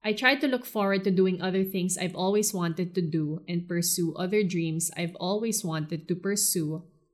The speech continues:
but had no time to. Number one, I've always said that since I started working in third year college, I've never had a vacation longer than ten days, but have always wanted to. Number two,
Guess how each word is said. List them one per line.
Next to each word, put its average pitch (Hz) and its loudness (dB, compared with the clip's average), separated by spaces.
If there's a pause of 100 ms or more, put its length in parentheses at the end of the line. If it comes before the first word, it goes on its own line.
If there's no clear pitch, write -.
(160)
but 208 0
had 165 0
no 165 2
time 156 -4
to. - -12 (420)
Number 208 2
one, 151 -2 (380)
I've 208 0
always 247 4
said 202 4
that 190 -2
since 233 0
I 226 2
started 202 0
working 196 0
in 185 2
third 208 2
year 190 4
college, 165 0
I've 180 0
never 262 2
had 247 0
a 208 2
vacation 180 2
longer 247 2
than 247 -2 (120)
ten 190 2
days, - 2
but 190 0 (100)
have 220 -2
always 185 0
wanted 175 -2
to. 165 -8 (480)
Number 226 4
two, 262 2